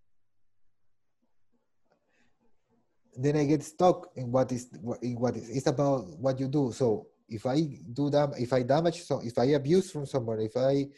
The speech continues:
if I rape someone, if I kill someone, if I steal something, if I this, if I do something that is, is not okay,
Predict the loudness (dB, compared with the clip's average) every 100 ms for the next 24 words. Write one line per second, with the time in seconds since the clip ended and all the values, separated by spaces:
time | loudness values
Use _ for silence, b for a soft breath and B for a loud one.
0 | b b _ -2 0 0 -2 -10 _ 0
1 | 2 2 2 -2 -2 -6 -8 -8 -10 -6
2 | -4 -2 -2 -6 -2 0 0 2 -2 -2
3 | -4 -6 -8 -6 -2 0 0 -4 0 0
4 | 0 -2 -2 -8 -12 -12 -12 -20 _ _
5 | _ _ _ _ -18 -8 -4 -2 0 -2
6 | -2 -4 -4 -2 0 0 0 -2 -2 -4
7 | -6 -6 -4 -4 -4 -10 _ _ _ -18
8 | -18 -12 -10 -8 -8 -6 -8 -8